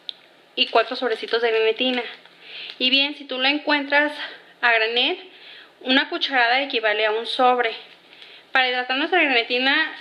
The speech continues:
lo vamos a hacer de esta manera muy sencilla. Y bien, la grenetina siempre la vamos a ir disolviendo en forma de lluvia. Y bueno, nuestra agua tiene que estar fría y lo vamos a hacer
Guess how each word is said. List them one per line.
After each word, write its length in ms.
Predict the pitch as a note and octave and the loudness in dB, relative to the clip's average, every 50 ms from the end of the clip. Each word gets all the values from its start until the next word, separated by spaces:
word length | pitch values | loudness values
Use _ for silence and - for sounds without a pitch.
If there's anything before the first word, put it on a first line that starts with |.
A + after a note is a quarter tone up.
| - - | -8 -2
lo 100 | B3 B3 | 0 2
vamos 240 | B3 B3 C4 C#4 C#4 | 2 2 0 -2 -6
a 60 | D4+ | -4
hacer 220 | - C4+ A#3+ A#3+ | -2 -2 0 2
de 100 | B3+ C4+ | 4 2
esta 200 | C4+ C4 - D4 | 2 4 2 0
manera 360 | D4 C#4+ B3+ A#3 A3+ A3+ B3 | 2 2 2 2 2 2 0
muy 160 | B3+ C4 C4 B3+ | 0 -2 -4 -4
sencilla. 560 | - C#4 C4+ C#4 - C#4+ C#4 C4+ C#4+ D#4+ F#4 - - - - - - - - _ _ _ _ _ _ _ _ _ _ _ - - - - - - - - - - _ - | -2 -4 -4 0 0 0 2 2 0 -2 -2 -6 -14 -20 -20 -20 -20 -20 -20 _ _ _ _ _ _ _ _ _ _ _ -20 -20 -20 -20 -20 -20 -20 -20 -20 -18 _ -2
Y 100 | C4 C4 | 0 0
bien, 200 | C4+ C4+ C4+ G4+ | 2 0 0 0
la 100 | C4+ C4 | 0 0
grenetina 480 | C4 C4 C4 C4 C4 C4+ C4+ C#4 C#4+ | 0 0 -2 -4 -2 0 0 0 0
siempre 300 | D4 D4 C#4+ C4+ C#4+ D4 | 0 0 0 0 2 2
la 100 | D4 C#4+ | 2 2
vamos 380 | C4+ B3+ B3 B3 C4 C4+ - C#4+ | 2 0 -2 -2 -6 -6 -2 0
a 160 | C4+ B3 A#3+ | 2 2 2
ir 260 | A#3+ A#3 A#3 A#3 A#3 | 0 -2 -4 -4 -4
disolviendo 720 | B3+ C4 C4 - B3+ A3+ A3 A3 G#3+ G#3+ G#3 A3 A#3 B3 - - - - - - _ _ - | -6 -6 -2 -2 -2 2 2 2 2 2 -2 -4 -4 -6 -8 -14 -20 -20 -20 -20 _ _ -6
en 140 | A#3+ A#3+ A#3 | -6 -6 -6
forma 320 | - - A3 G#3+ A3 A3 A3+ | -4 -6 -6 -2 0 0 2
de 160 | A#3 A#3 A3+ G#3 | 2 2 -2 -2
lluvia. 420 | - A#3+ B3 A#3+ A#3+ C4+ D#4+ G#4+ - - - - _ - - - - - - - - - _ _ - _ _ - | 0 0 0 2 2 0 -2 -2 -4 -10 -20 -20 _ -20 -20 -20 -20 -20 -20 -20 -20 -20 _ _ -20 _ _ -2
Y 200 | C4 C4+ C#4 C#4 | 0 0 0 2
bueno, 380 | C#4 B3 B3 A#3+ A#3+ B3 B3 | 2 2 2 2 2 0 0
nuestra 580 | B3 B3 B3 B3 - A#3 A3 G#3+ G#3 G#3+ G#3 - | 0 -2 -4 -2 0 2 2 4 4 2 0 0
agua 320 | - A#3+ A#3 A3+ A#3 A#3+ | 2 0 0 2 0 -2
tiene 240 | A#3+ B3 B3 B3+ B3+ | -4 -4 -6 -6 -4
que 80 | - B3+ | -4 -4
estar 280 | B3+ - B3+ B3 B3 - | 0 0 0 0 0 -4
fría 300 | - A#3 A#3 A#3+ A#3 A#3+ | -4 0 2 2 2 2
y 60 | B3 | 0
lo 80 | B3 | -2
vamos 160 | A#3 D4+ G#3+ A4+ | -2 -4 -4 -6
a 40 | |
hacer 200 | A3+ - - - | -8 -8 -10 -12